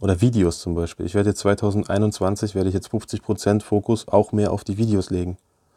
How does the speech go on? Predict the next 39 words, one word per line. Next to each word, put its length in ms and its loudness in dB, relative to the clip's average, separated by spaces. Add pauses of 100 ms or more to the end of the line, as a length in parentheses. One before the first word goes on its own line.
(360)
Auch 240 4
auf 180 -2
Videos, 540 2 (680)
klar, 300 2 (180)
Privatkunden, 760 -2 (500)
<laughs> 520 -20
ist 180 -4
klar, 240 4
weil 240 2 (100)
eine 220 -2
Videoproduktion 680 0
ist 300 -8 (140)
natürlich 400 -12
aufwendiger 520 0
als 220 -6
eine 180 -8 (340)
Fotos 360 -8
machen, 240 -10
ne? 200 0 (920)
Dazu 280 0
habe 100 4
ich 80 0
mir 60 2
jetzt 160 -2
auch 60 -2
noch 100 0
mal 160 0
ein 80 0
bisschen 240 -4
was 100 -4
investiert. 540 -2
Also 120 -2
ich 120 -8
habe 120 -2
jetzt 120 -8
noch 80 -4
mal 100 -2
ein 80 0
bisschen 460 -2